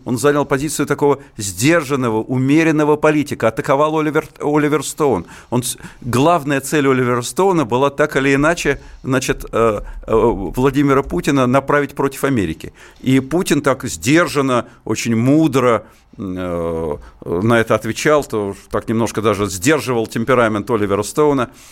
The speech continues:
Э, с-, это очень странное и забавное впечатление производило. Вот так нельзя брать интервью.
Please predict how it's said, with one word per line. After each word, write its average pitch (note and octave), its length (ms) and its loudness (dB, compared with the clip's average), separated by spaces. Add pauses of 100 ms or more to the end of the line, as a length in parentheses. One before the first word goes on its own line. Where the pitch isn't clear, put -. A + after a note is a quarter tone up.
(260)
Э, A#2 300 2
с-, - 180 -8
это D#3 240 2
очень D3+ 220 0
странное D#3 440 0
и B2+ 40 -4
забавное A#2+ 420 0
впечатление G2+ 400 -4
производило. F2+ 540 -6 (180)
Вот B2+ 300 -2
так - 360 -2
нельзя B2+ 600 2
брать A2 440 0
интервью. F#2+ 560 -8